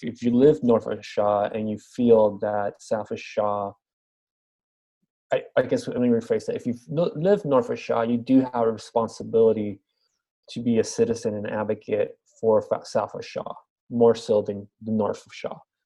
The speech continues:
if that makes sense. Um, because, you know, um, north of Shaw, north of Herndon now, there's, there's a lot of resources, economic resources, retail, businesses. Um, I heard someone say it's easier to start business up in North Fresno for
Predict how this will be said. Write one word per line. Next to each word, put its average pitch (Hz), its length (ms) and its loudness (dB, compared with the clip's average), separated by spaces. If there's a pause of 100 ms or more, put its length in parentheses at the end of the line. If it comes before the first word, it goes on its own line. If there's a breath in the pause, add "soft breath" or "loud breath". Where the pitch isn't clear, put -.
if - 140 -10
that - 180 -4
makes - 260 -12
sense. - 320 -12 (560 soft breath)
Um, 98 480 -4
because, 107 360 -8
you 110 100 -2
know, 101 480 0
um, 104 340 -2
north 113 340 0
of 117 80 0
Shaw, 113 240 2
north 110 240 2
of 110 120 -6
Herndon 107 280 -2
now, 104 320 -4
there's, 104 340 -4
there's 107 160 -10
a 110 40 2
lot 104 280 0
of 104 140 -2 (680)
resources, 120 840 0
economic 110 460 -2
resources, 110 680 -6
retail, 110 580 0 (400 soft breath)
businesses. 117 800 -2 (600 soft breath)
Um, 104 280 -4
I 110 60 -4
heard 117 240 -2
someone 107 240 0
say 107 140 -2
it's 104 140 -6
easier 113 200 -4
to 107 80 -4
start 104 320 -4
business 107 320 -4
up 110 160 -2
in 104 80 -4
North 101 260 -6
Fresno 107 380 -2
for 101 480 -2